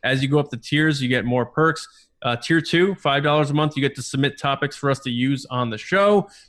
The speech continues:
Your questions get zoomed up to the front of the line. Tier three, you get inside our Discord server.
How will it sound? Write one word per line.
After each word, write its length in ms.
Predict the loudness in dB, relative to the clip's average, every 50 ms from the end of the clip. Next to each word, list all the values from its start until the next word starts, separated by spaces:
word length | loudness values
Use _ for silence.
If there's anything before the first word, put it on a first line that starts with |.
| _
Your 100 | -6 -4
questions 380 | -2 0 -2 -2 0 -2 -4 -4
get 180 | -4 -4 -4 -4
zoomed 300 | -4 -2 -2 -2 0 -2
up 200 | -2 -2 -4 -8
to 80 | -12 -12
the 100 | -12 -8
front 200 | -6 -6 -6 -6
of 60 | -8
the 60 | -6
line. 400 | -2 0 2 2 2 2 2 0 -4 _ _ _ _ _
Tier 200 | -4 -2 -2 -2
three, 280 | -2 0 0 2 2 2
you 100 | 2 2
get 140 | 0 0 -2 -2
inside 320 | -4 -4 -2 -2 -2 -2
our 80 | -2 -2
Discord 440 | -2 -2 -2 -2 -2 -2 -2 -2
server. 520 | -2 -2 0 0 2 2 2 2 0 -2